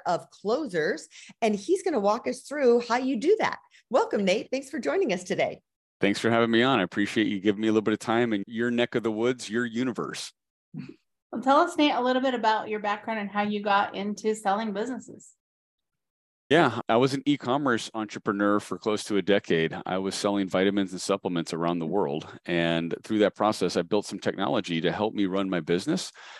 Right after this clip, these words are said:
Speaker 2: And that technology was sought after by a strategic company. Uh, it was the shopping cart that I was using at the time. And they made me an offer.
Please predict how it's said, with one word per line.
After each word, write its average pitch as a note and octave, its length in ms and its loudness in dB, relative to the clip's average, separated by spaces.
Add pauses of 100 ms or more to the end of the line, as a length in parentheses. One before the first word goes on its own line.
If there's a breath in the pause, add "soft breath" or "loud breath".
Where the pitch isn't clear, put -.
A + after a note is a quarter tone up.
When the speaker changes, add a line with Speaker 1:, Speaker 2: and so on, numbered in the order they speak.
Speaker 2:
And G2+ 320 2
that G#2 140 2
technology B2 640 0
was A2+ 220 0
sought - 300 -4
after A#2 580 -2
by F#2+ 220 2
a G2 80 4
strategic G#2+ 600 -4
company. G#2+ 520 -2
Uh, F2+ 240 -2
it - 20 0
was F2+ 160 -4
the F#2+ 80 -4
shopping G#2+ 460 -2
cart F2 400 0
that E2 160 0
I E2+ 60 2
was E2 200 -4
using E2 240 -4
at - 80 -10
the - 80 -10
time. F2+ 380 -2 (200 loud breath)
And F2 540 -2
they F2 160 2
made F#2+ 180 2
me G2+ 80 4
an G2 80 4
offer. A2 360 2